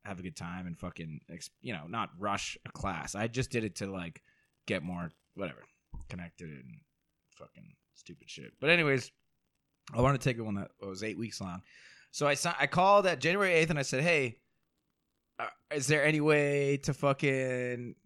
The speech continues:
join the class tomorrow, even though it's full?" And they go, "Oh, no, sorry, one-on-one classes, they're always, they get filled really quick, and no one, no one gets it. No one, no one drops out usually." And I said, "Okay, well, you can take my number." And she was like, "Sure. Just be on the lookout for a next class. You basically don't have a chance." And I said, "Okay."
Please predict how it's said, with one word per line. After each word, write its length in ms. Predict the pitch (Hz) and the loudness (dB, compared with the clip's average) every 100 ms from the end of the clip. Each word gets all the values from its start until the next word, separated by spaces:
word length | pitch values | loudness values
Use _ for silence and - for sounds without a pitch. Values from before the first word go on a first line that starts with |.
| 120 | 0
join 240 | 135 131 | 2 2
the 60 | 123 | 0
class 320 | 147 143 131 | 2 2 2
tomorrow, 520 | 123 131 147 131 117 104 | 0 2 4 2 0 -2
even 200 | 120 127 | -2 0
though 100 | 113 | 0
it's 140 | - | -2
full?" 320 | - 175 160 | -2 2 4
And 100 | 127 | 4
they 100 | 120 | 0
go, 280 | 113 113 110 | -2 -2 -2
"Oh, 240 | - 139 139 | -2 0 0
no, 160 | 131 127 | 0 -2
sorry, 300 | - 131 123 | 0 0 0
one-on-one 360 | 123 123 123 | -2 -4 -6
classes, 400 | - 117 - 110 | -4 -4 -4 -10
they're 160 | 104 104 | -8 -4
always, 460 | 113 117 113 - - _ | -2 -2 -6 -10 -12 _
they 100 | 101 | -6
get 160 | 107 101 | -6 -4
filled 300 | 120 110 107 | -2 -2 -2
really 200 | 107 104 | -6 -6
quick, 400 | - 107 104 - | -4 -4 -4 -6
and 160 | 92 | -8
no 140 | 95 101 | -6 -4
one, 340 | 104 98 92 - _ _ _ _ - | -4 -4 -4 -8 _ _ _ _ -8
no 140 | 101 | -4
one 280 | 101 95 85 _ _ | 0 0 -2 _ _
gets 260 | - 85 - | -10 -10 -10
it. 120 | - _ _ _ _ 110 | -14 _ _ _ _ -4
No 100 | 120 | 0
one, 100 | 131 | 2
no 100 | 135 | 4
one 100 | 131 | 4
drops 320 | 117 104 - | 4 0 -2
out 200 | 95 - | -6 -6
usually." 400 | 90 90 80 - _ | -6 -6 -8 -12 _
And 80 | 98 | -12
I 40 | |
said, 160 | - 113 | -10 -10
"Okay, 220 | 113 117 | -6 -6
well, 100 | 107 | -6
you 60 | 104 | -8
can 100 | - | -8
take 140 | 107 | -8
my 80 | 104 | -6
number." 260 | 101 104 101 | -8 -6 -8
And 100 | 98 | -8
she 100 | 90 | -14
was 120 | 90 | -14
like, 160 | 80 - | -16 -16
"Sure. 600 | - 98 98 95 95 92 _ _ _ _ | -16 -12 -12 -12 -14 -16 _ _ _ _
Just 280 | 101 92 - | -8 -8 2
be 200 | 101 98 | 2 2
on 140 | 92 | -2
the 60 | 92 | -4
lookout 340 | 87 87 90 | -8 -8 -8
for 100 | - | -8
a 40 | 90 | -10
next 180 | 90 - | -10 -8
class. 380 | 98 92 87 | -6 -6 -6
You 40 | 90 | -4
basically 380 | 95 90 - 92 | -4 -4 -10 -10
don't 160 | 92 | -10
have 100 | 90 | -10
a 40 | 87 | -10
chance." 360 | - 90 90 92 | -10 -10 -10 -12
And 60 | |
I 20 | |
said, 140 | 87 104 | -10 -10
"Okay." 260 | 98 87 | -10 -10